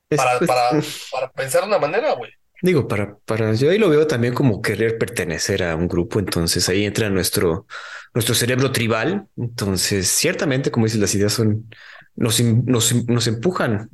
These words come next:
Speaker 1: bueno, empujan a ciertas personas, porque si no te metes tanto en ciertas ideologías y eres más crítico de todo,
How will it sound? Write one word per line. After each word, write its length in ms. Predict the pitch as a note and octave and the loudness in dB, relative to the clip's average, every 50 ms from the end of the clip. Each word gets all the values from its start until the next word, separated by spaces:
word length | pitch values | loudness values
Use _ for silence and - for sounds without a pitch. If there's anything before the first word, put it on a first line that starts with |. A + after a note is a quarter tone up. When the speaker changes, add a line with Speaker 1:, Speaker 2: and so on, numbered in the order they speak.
| - - | -8 -2
Speaker 1:
bueno, 160 | C#3 C3+ B2 A2+ | 0 2 2 2
empujan 400 | A2 A2+ - B3 A#3+ C#3 - - | 0 0 0 -2 -2 -2 -2 -2
a 40 | - | -2
ciertas 280 | - - - - - | -2 -2 -2 -4 -8
personas, 360 | - - - - F#2 D#2 D2+ - | -8 -8 -6 -4 -4 -4 -4 -4
porque 180 | D2+ - - | -4 -4 -2
si 80 | - A#2 | 0 0
no 160 | C3+ D3 C#3+ | 0 0 2
te 100 | - D3+ | 2 2
metes 300 | B2 B2 B2 B2 - - | 2 2 0 -2 -2 -2
tanto 200 | A#2 A2 G#2+ A2+ | -2 -2 0 0
en 200 | A2 G#2 G2 F#2+ | 0 0 0 0
ciertas 340 | - - G#2 - G#2+ G2+ G#2 | -2 -4 -4 -2 -2 -2 0
ideologías 500 | F#2 F#2 F2+ F2+ F2 - A2 G#2 G2+ - A2 | 0 0 0 0 0 0 0 0 0 0 0
y 40 | |
eres 160 | G#2 G#2 G#2 G2 | 2 2 2 0
más 180 | G#2+ G#2 - - | 0 -2 -2 -2
crítico 400 | - A2+ - - - - G#2+ F#2 | -4 -4 -4 -4 -4 0 2 2
de 80 | F2 | 2
todo, 340 | - - F2+ F#2+ C3+ D3 - | 2 0 -2 -2 -2 -4 -8